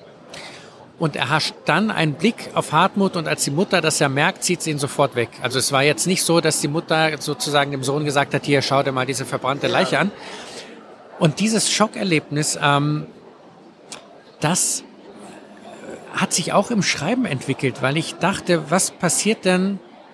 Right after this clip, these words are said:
Das ist ja quasi das Trauma, dieses Bild, dieses verbrannten Hartmut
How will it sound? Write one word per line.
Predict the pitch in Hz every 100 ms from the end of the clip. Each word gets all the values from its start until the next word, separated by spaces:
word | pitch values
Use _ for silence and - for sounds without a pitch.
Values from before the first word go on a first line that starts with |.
| - - -
Das | 156 -
ist | -
ja | 175
quasi | 165 - - 160 175 185 175 -
das | - - -
Trauma, | - 143 185 214 196 196 202 - - - - -
dieses | 143 143 -
Bild, | 196 202 -
dieses | 147 131
verbrannten | - 143 127 175 180 165
Hartmut | 143 151 143 120 -